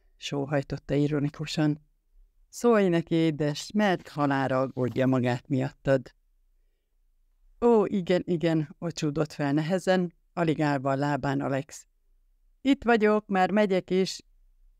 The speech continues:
intett búcsút zavartan Steve-nek, és indult meg a hang irányába. „Jól vagy?”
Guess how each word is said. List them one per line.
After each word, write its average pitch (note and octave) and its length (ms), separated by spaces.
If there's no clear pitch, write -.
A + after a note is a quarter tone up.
intett D3+ 460
búcsút F3 500
zavartan C#3 500
Steve-nek, F#3 600
és G#3 380
indult C#3+ 460
meg C3+ 160
a A#2+ 60
hang D#3 280
irányába. B2+ 720
„Jól C#4+ 380
vagy?” C#3 440